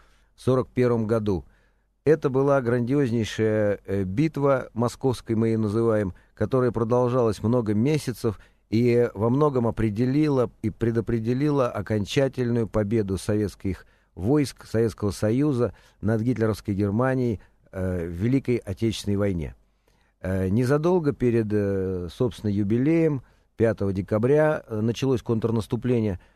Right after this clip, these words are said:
Э, в нашей стране был установлен и впервые отмечен, э, памятный, э, новый памятный день, э, День, э, неизвестного солдата.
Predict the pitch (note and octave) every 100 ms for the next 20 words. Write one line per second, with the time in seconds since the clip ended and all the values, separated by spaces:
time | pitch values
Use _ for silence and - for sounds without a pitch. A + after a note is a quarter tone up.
0 | _ - G2+ F#2+ A#2 D3+ - A2+ A#2+ B2
1 | C#3 E3 F3 F#3 G2+ G2+ C3 A2+ - G#2+
2 | C3 D#3+ C#3 G#2 - A2 A2+ A#2 G2+ F#2+
3 | C3 D#3 - B2 - _ _ _ F#2+ G2
4 | F#2 - C3+ B2+ A#2 F#2+ G2 F#2+ E2 -
5 | F#2+ F2 F2 F2 E2+ E2+ A2+ A2+ F#2+ A2+
6 | G#2 F#2 F#2+ F#2 F#2+ D#3+ D3 - _ _
7 | _ - F#2+ F#2 D#2 F2 C#3+ D3 - _
8 | G2 F#2 F#2+ F#2+ F2+ G2+ A2 F2+ B2 B2+
9 | A#2+ A2 - A#2 A2+ F2 -